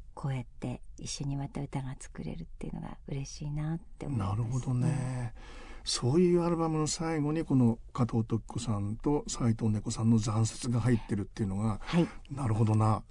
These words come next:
Speaker 2: という、もう、あの、フィナーレですね。
Speaker 1: そうですね。もう、どの歌もね、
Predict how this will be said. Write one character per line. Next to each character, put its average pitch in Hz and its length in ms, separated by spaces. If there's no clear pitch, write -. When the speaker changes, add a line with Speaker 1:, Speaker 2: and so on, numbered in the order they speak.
Speaker 2:
と - 140
い 120 260
う、 - 60
も 107 320
う、 110 40
あ 101 60
の、 95 260
フ 101 140
ィ 113 40
ナ 113 140
ー 104 60
レ 92 80
で 92 60
す - 180
ね。 123 180
Speaker 1:
そ 190 340
う 170 40
で 135 200
す - 180
ね。 156 460
も 156 480
う、 165 40
ど 208 140
の 277 200
歌 302 300
も 269 160
ね、 220 280